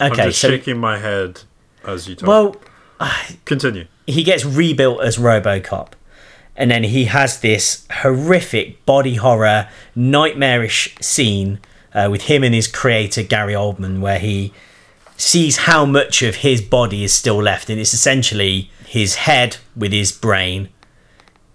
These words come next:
Speaker 1: a pair of lungs, a h-, and a hand. It's o-, only part of his brain. A bit of it's s-, like, been replaced with a computer, and it's just horrific.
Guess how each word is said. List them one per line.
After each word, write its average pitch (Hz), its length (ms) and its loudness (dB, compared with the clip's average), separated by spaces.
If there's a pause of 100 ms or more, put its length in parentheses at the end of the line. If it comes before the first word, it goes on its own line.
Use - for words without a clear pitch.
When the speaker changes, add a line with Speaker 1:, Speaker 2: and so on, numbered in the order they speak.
Speaker 1:
a - 40 -6
pair 156 340 4
of 123 100 0
lungs, 113 640 0 (920)
a 117 100 -2
h-, - 260 -8
and 113 120 -2
a 107 60 -2
hand. 107 320 0
It's 120 160 -2
o-, 170 140 4
only 156 220 0
part 147 360 2
of 117 60 -4
his 104 120 -4
brain. 101 320 0
A 104 40 -4
bit 104 220 2
of 113 60 -4
it's - 280 -4 (240)
s-, - 260 -6
like, 110 500 0
been 117 180 2
replaced 110 520 -2
with 107 160 -4
a 98 40 -2
computer, 104 680 -2 (380)
and 160 100 0
it's 151 140 -2
just - 220 0
horrific. 165 520 -2